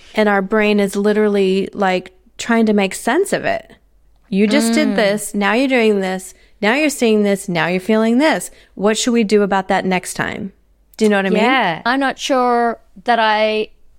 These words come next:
Speaker 2: have thought of it quite that way of, like, as though my mind is a rambunctious sort of toddler, you know?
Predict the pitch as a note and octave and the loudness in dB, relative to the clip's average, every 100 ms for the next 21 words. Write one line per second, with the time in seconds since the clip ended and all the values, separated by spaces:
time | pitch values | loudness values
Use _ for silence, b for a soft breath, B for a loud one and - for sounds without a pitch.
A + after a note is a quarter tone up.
0 | - - _ - - - - - A#3 A3 | -20 -20 _ -16 -14 -12 -14 -6 -6 -6
1 | - - A#3+ A#3+ G#3+ - - - - D4+ | -10 -4 0 0 -2 -6 -10 -20 -4 -2
2 | E4 - C4 - G#3+ A#3 A#3+ G#3 F#3 F3+ | -2 -2 -2 -2 0 2 2 2 -2 -4
3 | F#3 F#3+ F3+ F3 - - _ - F#3 G3 | -4 0 2 0 -4 -16 _ -6 -4 -2
4 | F3+ F#3 F3 F3+ F3+ F#3 F#3 F3+ F3+ E3 | -2 0 -2 0 0 -2 -2 -4 -6 -6
5 | E3+ E3 D#3+ D#3 D#3+ _ _ _ _ _ | -4 -2 -2 -4 -8 _ _ _ _ _
6 | _ - G3 F3+ G3 A3+ - G#3 - A#3+ | _ -6 -4 -2 -2 -2 -4 -4 -4 -4
7 | F#3+ - - A3 B3 D4 F#4 - _ _ | -4 -6 -2 -2 2 2 0 -4 _ _
8 | _ A3 A3 A3+ A#3 D#4 | _ -2 2 4 2 2